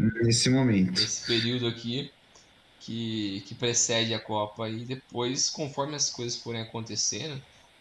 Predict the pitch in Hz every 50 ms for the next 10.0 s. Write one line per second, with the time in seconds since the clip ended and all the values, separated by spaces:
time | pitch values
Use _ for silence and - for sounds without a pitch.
0 | _ - - 131 127 131 - 151 143 143 143 135 135 147 165 170 165 170 175 165
1 | 135 135 202 151 175 196 - - - - - - 127 135 117 104 - - - -
2 | - - - - - - - - - - - - 104 104 104 104 104 101 95 92
3 | - - - - - - - - - - 95 101 - - 110 117 117 - 127 123
4 | 127 127 127 127 190 208 226 - - - - - - - 101 95 110 104 101 110
5 | 131 147 135 131 117 110 101 - - - 180 - 117 - - - - - 143 127
6 | 120 117 113 110 113 - 110 107 - 113 110 120 117 117 123 127 117 113 - -
7 | - 117 113 110 110 - - 113 110 101 101 135 - - - - - _ _ _
8 | - - 117 120 117 110 - 117 110 110 - 110 - 110 104 107 110 120 135 131
9 | 131 - 135 135 131 - 147 143 135 127 127 131 139 151 - - - 156 143 127